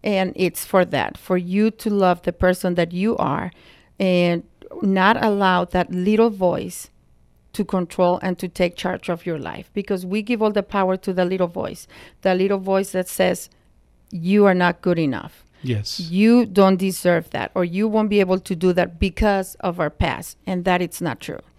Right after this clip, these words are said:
Speaker 2: Well, with people I work with, we call it a head attack. And I explain to the people I work with,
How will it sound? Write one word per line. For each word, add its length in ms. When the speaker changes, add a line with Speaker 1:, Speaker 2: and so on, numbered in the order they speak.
Speaker 2:
Well, 160
with 180
people 280
I 80
work 280
with, 160
we 120
call 220
it 60
a 100
head 260
attack. 540
And 80
I 40
explain 520
to 160
the 80
people 280
I 80
work 280
with, 240